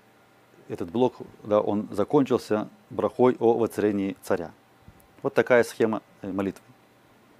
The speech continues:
Теперь давайте разберём эту молитву Шма Кулейну, которую мы просим, чтобы мы были услышаны, что всё, что мы просили, было услышано и поднялось к Творцу. Да, взглянем на, на, на слова.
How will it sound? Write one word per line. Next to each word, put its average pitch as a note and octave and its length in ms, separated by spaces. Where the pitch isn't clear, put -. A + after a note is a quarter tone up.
Теперь - 180
давайте D3 180
разберём B2 400
эту G#2+ 360
молитву C3+ 340
Шма A#2 180
Кулейну, D3+ 500
которую A#2+ 220
мы A2 60
просим, D#3 240
чтобы A#2 180
мы C3 100
были A#2+ 280
услышаны, A#2+ 480
что - 160
всё, C#3 140
что B2+ 140
мы A2+ 60
просили, D3+ 360
было C3+ 340
услышано C3+ 420
и A#2 80
поднялось A2+ 560
к - 160
Творцу. G2 400
Да, A2+ 260
взглянем G#2+ 320
на, F#2+ 180
на, F#2 460
на F#2 240
слова. C#3 420